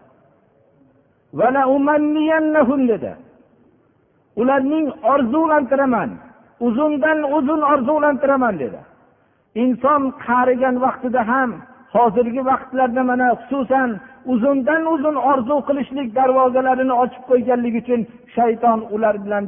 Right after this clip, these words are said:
bemalol bo'lib qolgan, birodarlar. "Vala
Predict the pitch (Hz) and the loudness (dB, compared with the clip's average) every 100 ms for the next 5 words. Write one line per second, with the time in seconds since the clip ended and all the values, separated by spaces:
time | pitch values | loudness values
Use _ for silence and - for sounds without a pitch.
0 | 175 208 202 196 185 175 175 156 156 135 | -6 -4 -2 0 0 0 -4 -6 -6 -6
1 | 127 110 95 71 67 - _ _ _ _ | -6 -6 -10 -12 -20 -20 _ _ _ _
2 | _ _ _ _ - - _ _ _ _ | _ _ _ _ -20 -20 _ _ _ _
3 | _ 311 285 233 - _ _ _ _ _ | _ -20 -20 -20 -20 _ _ _ _ _
4 | _ _ 123 165 214 | _ _ -2 2 2